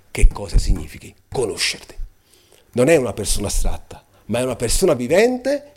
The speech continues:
che riesce non soltanto a trasformare la vita di una persona, ma a unirsi a quella persona. E quando tu capisci che è il Signore Gesù, tu che cosa potrai dire altro se non: "A chi ce ne andremo?"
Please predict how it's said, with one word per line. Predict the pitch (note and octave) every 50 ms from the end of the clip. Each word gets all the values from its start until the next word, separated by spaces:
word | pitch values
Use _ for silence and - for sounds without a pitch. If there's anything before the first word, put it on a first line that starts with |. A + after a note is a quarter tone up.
| _ _
che | - - F3+
riesce | - F#2+ C3 D#3 D3 - - -
non | G#2 G#2
soltanto | G#2 A2 G#2+ - - E3+ E3+ D#3+ C#3+
a | B2+
trasformare | - C#3+ C#3 - - D#3 D#3 D#3 D#3+ D#3+
la | D#3 D3+
vita | C#3+ E3 E3 F3 F#3 -
di | D#3+ C#3+
una | D#3+ E3+
persona, | E3 G3 G3+ - - - C4 C#4+ C#4+ C4+ - - - - - -
ma | - - B2+
a | A#2+
unirsi | A#2 A#2 C3 E3+ A#3 C4+ B3 E3 A#2 - - - - F#2+ F2+ - _ -
a | B2 -
quella | - - G3+ G#3 G3+ G3
persona. | A3 A#3 G#3+ - - B3+ C4+ C#4+ C#4 C#4 D4 D4 - - _ _ _ - - - - - -
E | - G#2 -
quando | - - A#2 A#2 A2 G#2+
tu | G2+ A2+
capisci | G2+ G#2 - G2+ F#2 - - F#2
che | - G2+
è |
il | F#2 -
Signore | - - F2 E2
Gesù, | - F#2+ - - - - - - _ - - _ - _
tu | - G2+ F2+ E2 - - _ _ _ _ _ _
che | - D#2
cosa | - - E2+ D#2+ -
potrai | D#2 F2 E2+ F#2 F2 E2+ F2 E2+ - -
dire | - G2 F#2+ F#2 F2
altro | D2+ D2+ - - - - -
se | - - -
non: | E2 F2 E2+ D#2 D2+ D2+ - _ _ _ _ _ _ _
"A | - F#2+ F2+
chi | - - - F#2 -
ce | - - F2
ne | E2+
andremo?" | D#2+ D#2+ D#2+ D#2 D#2+ - - - - _